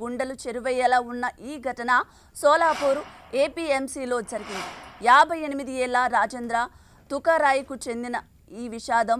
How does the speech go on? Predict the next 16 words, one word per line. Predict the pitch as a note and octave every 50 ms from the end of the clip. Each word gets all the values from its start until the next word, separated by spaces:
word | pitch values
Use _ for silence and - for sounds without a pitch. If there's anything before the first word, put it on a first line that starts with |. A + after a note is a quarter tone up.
| B3 - -
ఎదురయ్యింది. | G#3 F#3+ F#3 A3+ A3 G3+ F#3 D#3+ D3+ - - - - _ _ _ _ - -
సోలాపూర్ | - C4+ C4 C#4+ C#4+ C#4 - C4 C4 G#3+
జిల్లాలోని | G3 B3+ B3+ B3+ B3 B3 B3 A#3+ A#3+ B3 C#4 - - - _ _ -
బోరాగన్ | F#3+ C4 C#4+ D#4+ E4+ D#4+ - D4 C#4+ C#4+ A3+
గ్రామానికి | C4 B3 A#3+ B3 B3+ C4 C4 B3+ B3 A#3+
చెందిన | - - A#3 A3 A3+ A#3 A#3 A3+ G#3 G#3+
రాజేంద్ర | G#3+ A3+ A#3 A3+ C4 A#3+ A#3 B3 B3 A#3 C4 - - - - - -
ఐదు | A3+ C4 D#4 C#4 D#4+
వందల | D4 C#4+ C4+ C4 B3+ B3 B3
పన్నెండు | A#3+ B3 A#3 A#3 A#3 A#3 A#3 A3 A3+
కేజీల | A3 - A3 G#3 G3 A3 G#3+ A3 G#3 - - A3
ఉల్లిగడ్డలు | B3+ C4+ D4 B3 B3 G#3 F#3+ A3 A3+
తీసుకొని | A3 - F#3+ F#3+ - - - A3 A3+ A3+ C4+ C#4 D4 - _ - - - -
డెబ్బై | F#3+ - B3 B3 A#3+ A3 G3+ E4 E4+ E4
కిలోమీటర్లు | B3 C#4 C#4 C4+ C4+ C4 B3+ B3 G3+ A#3+ A#3 A3+ A#3 A3+ G#3 G#3
ప్రయాణించి | G3 F3+ F#3 G#3 A3+ A3+ A3+ - C4+